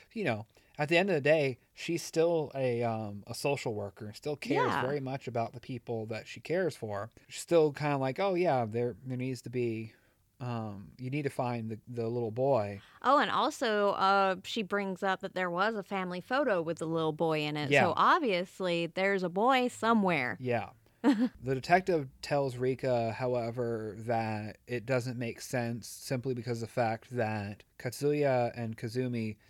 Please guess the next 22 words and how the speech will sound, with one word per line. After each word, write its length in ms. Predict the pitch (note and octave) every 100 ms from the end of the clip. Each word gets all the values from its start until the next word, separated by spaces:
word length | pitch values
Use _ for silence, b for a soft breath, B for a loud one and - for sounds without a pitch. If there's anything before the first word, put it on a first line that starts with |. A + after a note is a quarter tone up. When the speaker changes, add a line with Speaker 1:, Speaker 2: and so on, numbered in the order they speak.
| -
Speaker 1:
did 160 | A#2+
not 220 | A#2 C#3 C#3
have 260 | E3 E3+
any 180 | D3 D3
children. 540 | - D#3 F3+ A2+ G2 F2+
Speaker 2:
Right, 380 | G3 C4 G3 D3+
Speaker 1:
So 100 | A#2
very 200 | - -
Speaker 2:
right. 60 | F3+
Speaker 1:
strange 500 | - D3 F3+ C#3+ A#2
that 100 | A#2+
there 240 | B2 A#2 A#2
is 160 | A2
a, 200 | A2+ A2
uh, 360 | A2 G#2+ G#2+ G#2 - b b b
a, 200 | B2 A#2
a 40 | A#2
boy 460 | A#2 A#2+ A#2+ A#2
with 160 | A2+ A#2
a 60 | A2
family 380 | C3 B2 A#2+
photo. 600 | G#2+ C3 C#3 A#2+ G2+ F#2+